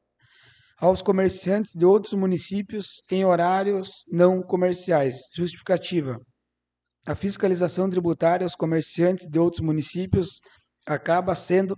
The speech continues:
indispensável, pois se trata de, de justiça com os comerciantes locais, que pagam seus impostos e regularizam seus cadastros no setor tributário do município. Cabe salientar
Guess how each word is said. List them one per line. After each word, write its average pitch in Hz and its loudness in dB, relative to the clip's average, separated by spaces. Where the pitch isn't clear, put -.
indispensável, 175 0
pois 170 2
se 160 -4
trata 185 -2
de, 151 -8
de 151 -6
justiça 196 -4
com 190 -8
os 180 -6
comerciantes 180 -2
locais, 175 -2
que 156 -6
pagam 185 0
seus 165 -4
impostos 190 -2
e 156 -2
regularizam 196 0
seus 185 -4
cadastros 175 -2
no 185 -4
setor 180 -2
tributário 180 -4
do 175 -2
município. 185 -4
Cabe 170 0
salientar 180 -2